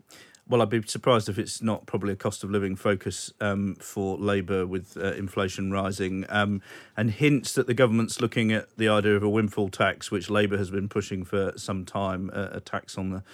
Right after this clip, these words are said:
the sort of excess profits of the, of the energy companies. Um, I would have thought Starmer would want to, uh, jump all over that. Um, the local election results were a bit of a mixed bag for both sides, um, and the sleaze stuff is also,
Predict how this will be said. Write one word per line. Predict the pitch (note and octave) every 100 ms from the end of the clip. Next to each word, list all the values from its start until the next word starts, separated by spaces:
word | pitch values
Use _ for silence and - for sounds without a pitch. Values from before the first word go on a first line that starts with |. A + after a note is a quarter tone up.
| - - _
the | -
sort | G2
of | F2 -
excess | - - F2+
profits | - F#2 - -
of | - E2+
the, | F#2 F2
of | G2
the | F2+
energy | G2 F2+ F2
companies. | - F2 F#2 F#2 E2+ -
Um, | - A#2 F#2 - - - - _
I | F2+
would | E2+
have | E2
thought | - F#2+ - - -
Starmer | - - F#2
would | F#2 F2
want | F#2+ -
to, | F#2+ E2+ -
uh, | G2 F2 - - - - - _
jump | - B2 G#2+
all | A2 A2
over | G#2
that. | G#2+ A2+ A2 -
Um, | A#2 A2+ A2+ A2 _ -
the | A2
local | A#2 C3 B2 A#2
election | A2+ - - G#2+
results | G#2 G#2+ -
were | A2+
a |
bit | - B2+
of | A2
a | G#2
mixed | G#2+ - -
bag | G#2+ G#2+ F#2
for | -
both | G#2+ G#2+
sides, | - - A2 A2 G2+ F#2+
um, | G#2+ A2 A2 G#2 -
and | A2 G#2+
the | G#2+
sleaze | - A#2+ A#2 A2+
stuff | G2 - A2 G#2 -
is | G#2+
also, | A2+ G#2+ - A2 G#2 G2